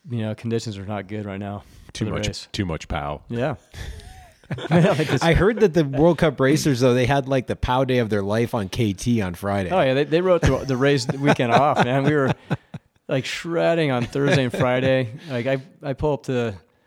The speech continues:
Speaker 1: I mean, I ski with Alexis Pinturault, French guy, also Red Bull athlete, Marco Selvin, Travis Ganong. I took him out, just ripping him west face. And, and, uh, I mean, he's way behind, you know. He's an incredible racer, but he,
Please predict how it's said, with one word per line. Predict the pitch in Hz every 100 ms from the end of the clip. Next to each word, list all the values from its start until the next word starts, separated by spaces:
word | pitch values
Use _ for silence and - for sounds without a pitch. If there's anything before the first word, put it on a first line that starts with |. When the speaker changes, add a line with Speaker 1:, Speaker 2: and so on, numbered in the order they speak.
| _ _
Speaker 1:
I | 143
mean, | 135
I | 139
ski | - 151
with | 120 117
Alexis | 135 131 127
Pinturault, | - 131 139 135 139 120 _ -
French | 165 135 127
guy, | 131 131 131
also | 123 120
Red | 117 123
Bull | 123 120
athlete, | 123 135 131 - _ -
Marco | 127 123
Selvin, | 117 131 123 117
Travis | 127 113
Ganong. | 104 113 113 123
I | 117 110 - _ _ -
took | 127
him | 117
out, | 113 117 113
just | 107
ripping | 123 117
him | 107
west | 113 110 -
face. | 117 113 -
And, | 107 _ _ _ _ _ _ _ _ -
and, | 135 127 131
uh, | 123 117
I | 120
mean, | 135 123
he's | 143 107
way | 135 123 110
behind, | 107 104 101 107
you |
know. | 104 107 98
He's | 90 131
an | 120 -
incredible | - 160 139 123
racer, | 123 127 117
but | 113
he, | 123